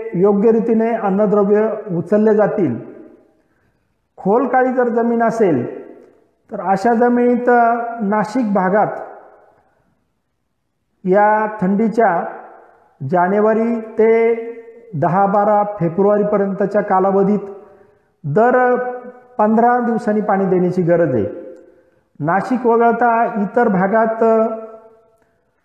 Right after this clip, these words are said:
बारा दिवसाच्या दरम्यान पाणी देण्याची गरज आहे. खोल काळ्या जमिनीत, अ,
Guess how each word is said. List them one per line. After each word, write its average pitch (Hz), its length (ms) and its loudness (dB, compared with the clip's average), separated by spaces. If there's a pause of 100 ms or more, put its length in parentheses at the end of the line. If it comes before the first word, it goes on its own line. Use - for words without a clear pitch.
(200)
बारा 190 320 0
दिवसाच्या 220 440 -2
दरम्यान 208 500 0
पाणी 196 600 -2
देण्याची 180 500 0
गरज 180 320 2
आहे. 156 500 -2 (1500)
खोल 226 280 0
काळ्या 247 240 2
जमिनीत, 247 540 0
अ, 247 280 2